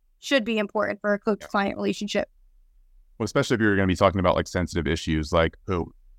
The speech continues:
Speaker 1: All the time, yeah.
Speaker 2: Poop, poop.
Speaker 1: One of the questions in my thing, you know, digestion,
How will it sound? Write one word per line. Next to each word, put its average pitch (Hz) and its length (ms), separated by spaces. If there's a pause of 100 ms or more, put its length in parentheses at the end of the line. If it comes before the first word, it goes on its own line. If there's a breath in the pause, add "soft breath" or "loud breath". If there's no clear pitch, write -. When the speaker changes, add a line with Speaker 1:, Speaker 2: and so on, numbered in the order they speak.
(1800)
Speaker 1:
All 208 140
the 185 80
time, 190 340 (140)
yeah. 190 240 (400)
Speaker 2:
Poop, 117 240 (160)
poop. 156 200
Speaker 1:
One 214 140
of 220 60
the 220 80
questions 240 480
in 247 100
my 233 160
thing, 233 400
you 202 140
know, 208 140
digestion, 226 560